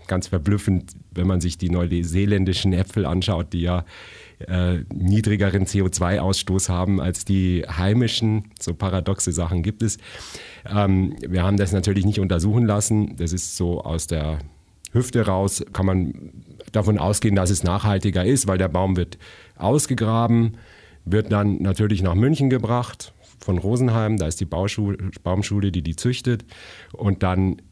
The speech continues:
tragen die Kunden die meistens, äh, zu Fuß nach Hause oder leihen sich von uns die Sackkarre aus,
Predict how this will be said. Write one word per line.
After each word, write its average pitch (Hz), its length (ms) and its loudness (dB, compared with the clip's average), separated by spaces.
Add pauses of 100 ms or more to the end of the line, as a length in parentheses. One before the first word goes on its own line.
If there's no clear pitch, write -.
tragen 101 280 0
die 98 80 2
Kunden 117 360 2
die 95 120 2
meistens, 98 520 0
äh, 90 280 0
zu - 100 -4
Fuß 113 320 0
nach 92 180 0
Hause 135 400 2
oder 104 200 2
leihen 95 180 2
sich 90 140 -4
von 92 120 0
uns 87 160 -2
die 90 100 -4
Sackkarre 113 540 -2
aus, 104 420 -2